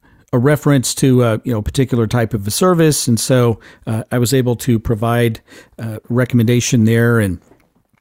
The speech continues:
and hopefully that all works out. But, uh, in the meantime, she was contacted by a company. I won't name the company, but,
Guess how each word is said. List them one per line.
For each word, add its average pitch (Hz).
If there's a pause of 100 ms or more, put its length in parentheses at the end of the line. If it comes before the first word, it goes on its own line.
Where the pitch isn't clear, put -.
(520)
and 120
hopefully 123
that 117
all 117
works 113
out. 127
But, 127 (640)
uh, 147
in 185
the 160
meantime, 151
she 190
was 165
contacted 127 (180)
by 120
a 110
company. 151 (640)
I 107
won't 135
name 147
the 131
company, 147
but, 131